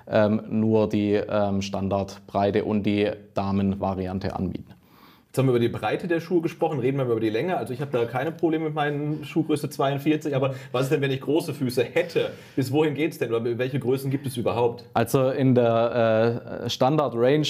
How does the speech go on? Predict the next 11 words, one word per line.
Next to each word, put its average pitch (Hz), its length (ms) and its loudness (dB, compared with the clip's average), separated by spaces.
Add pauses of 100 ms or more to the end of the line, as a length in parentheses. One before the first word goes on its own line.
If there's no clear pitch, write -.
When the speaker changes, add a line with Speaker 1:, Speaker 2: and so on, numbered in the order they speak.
Speaker 1:
bewegen 120 400 4
wir 117 140 6
uns, 110 320 2
äh, 110 480 4 (180)
bei 110 360 4
den 104 340 2
Herrenmodellen 139 1200 2 (100)
oder 107 260 2
wir 110 60 2
sprechen, 113 400 -2
äh, 107 60 -2